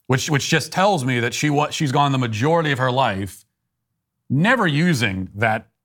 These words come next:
that term, cis. And just over the last couple of years, has started i-, injecting it into her vocabulary.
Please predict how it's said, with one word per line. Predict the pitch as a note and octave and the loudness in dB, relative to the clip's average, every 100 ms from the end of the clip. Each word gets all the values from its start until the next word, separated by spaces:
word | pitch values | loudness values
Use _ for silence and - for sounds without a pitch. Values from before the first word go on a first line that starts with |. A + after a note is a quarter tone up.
| _ | _
that | A2 A2 A2+ - - | -4 -2 -2 -8 -12
term, | - C#3+ G2 E2+ | -4 -2 -2 -6
cis. | - - - A#2+ - - - _ _ _ _ _ _ _ _ _ _ | -8 -6 -4 -4 -6 -12 -14 _ _ _ _ _ _ _ _ _ _
And | C3+ | 0
just | C3+ E3 | 2 2
over | F3+ | 2
the | D3+ | 0
last | C3+ D3 E3+ F3 - | 2 2 2 -2 -2
couple | F3 D3+ | -2 -2
of | C3 | -2
years, | B2+ F#2 - | -2 -4 -6
has | G#2 | -6
started | - A#2+ A#2 F#2+ - - | 0 0 0 -4 -8 -8
i-, | |
injecting | A2 A2 A2 A#2+ B2 B2 | -4 -2 0 0 0 -2
it | A2+ | -2
into | G#2+ | -2
her | A2 | -4
vocabulary. | G2+ F#2+ G2+ D#2+ E2+ D2+ | -4 -4 -4 -6 -10 -14